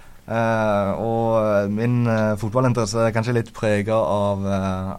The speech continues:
at når jeg var liten, så hadde jeg ikke, eh, kanalene til Premier League. Så da var det jo å,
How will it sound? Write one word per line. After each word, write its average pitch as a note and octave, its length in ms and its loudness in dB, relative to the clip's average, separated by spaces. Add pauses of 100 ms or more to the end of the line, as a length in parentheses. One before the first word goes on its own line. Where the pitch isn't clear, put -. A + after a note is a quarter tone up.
at G2 200 -10
når G#2 220 -4
jeg G2+ 80 -4
var G2+ 80 -2
liten, G2+ 200 -4
så G#2 140 -4
hadde G#2+ 180 -6
jeg G2+ 140 -8
ikke, C#3+ 520 -6 (260)
eh, G#2 280 -4
kanalene G#2+ 540 -2
til G2+ 100 -12
Premier G2+ 300 -2
League. C#3 400 0 (560)
Så - 80 -14
da A2 60 -6
var A2+ 180 0
det A2 80 0
jo A2 80 0
å, G#2 240 0